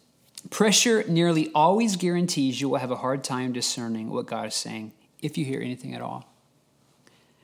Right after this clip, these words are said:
Recently, a friend of mine went through an awful situation, a major test that was on the tipping point of becoming a temptation.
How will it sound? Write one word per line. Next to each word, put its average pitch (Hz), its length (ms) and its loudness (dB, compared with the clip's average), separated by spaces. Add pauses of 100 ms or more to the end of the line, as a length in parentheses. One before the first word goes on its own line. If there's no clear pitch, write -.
(180)
Recently, 147 380 2
a 117 40 -4
friend 139 220 0
of 139 60 2
mine 117 360 0 (260)
went 143 260 0
through 139 280 0
an 170 200 -2 (220)
awful 156 680 2 (600)
situation, 117 760 -2
a 151 80 2
major 156 800 4 (140)
test - 720 2
that - 180 2
was 147 180 4
on 143 140 8
the 131 80 4
tipping 160 320 0
point 139 260 2
of 123 60 -2
becoming 123 300 -2
a 117 60 -4
temptation. 123 720 -8